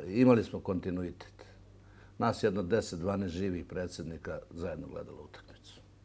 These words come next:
Recimo, mene je zamenio jedan, e, Molnar Pišta, naš drug, njega je zamenio Borovnica, Borovnicu Maksić, e, mi smo svi družili. Mi smo bili drugovi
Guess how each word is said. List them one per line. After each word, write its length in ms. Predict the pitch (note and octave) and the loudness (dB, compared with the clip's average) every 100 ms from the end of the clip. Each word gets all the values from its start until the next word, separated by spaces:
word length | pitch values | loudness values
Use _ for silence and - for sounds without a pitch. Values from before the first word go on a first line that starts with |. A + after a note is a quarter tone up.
| - - - - | -20 -20 -8 -2
Recimo, 300 | F#2+ - G2 | 0 0 0
mene 180 | G2+ | 0
je 80 | F#2+ | -2
zamenio 360 | E2 F#2 F#2 F2+ | -2 -2 -2 -2
jedan, 320 | F2 F2 E2+ - - - - - - | -4 -4 -6 -8 -18 -20 -20 -18 -8
e, 260 | E2+ E2 E2+ | -6 -4 -2
Molnar 420 | F#2 F2+ E2 D2 | 2 2 0 -6
Pišta, 340 | - F2 - E2 | -6 -6 -6 -8
naš 220 | F2 D#2 | -8 -6
drug, 400 | D#2+ A#2+ A2+ E2+ | 4 6 6 6
njega 240 | G2 G2 | 2 2
je 80 | F#2 | 0
zamenio 500 | E2 F2 F2 E2+ E2 | -2 -4 -4 -4 -8
Borovnica, 720 | D2 F2+ A2+ C3 B2+ F#2 - G2 | -2 10 12 12 12 6 2 0
Borovnicu 600 | F#2 F#2+ F2 E2+ - F2 | 0 0 0 -2 -4 -2
Maksić, 600 | G2+ B2+ B2+ - A2+ - | 2 4 2 0 -6 -4
e, 100 | G#2+ | -2
mi 140 | A2 | -2
smo 160 | - F#2 | -4 -10
svi 180 | - F#2 | -8 -6
družili. 400 | D#2 E2 - - - | -6 -8 -10 -14 -8
Mi 100 | G#2 | -6
smo 140 | - | -2
bili 180 | G#2 G2 | -2 0
drugovi 520 | F2 C3 B2+ B2+ - | 6 8 8 6 2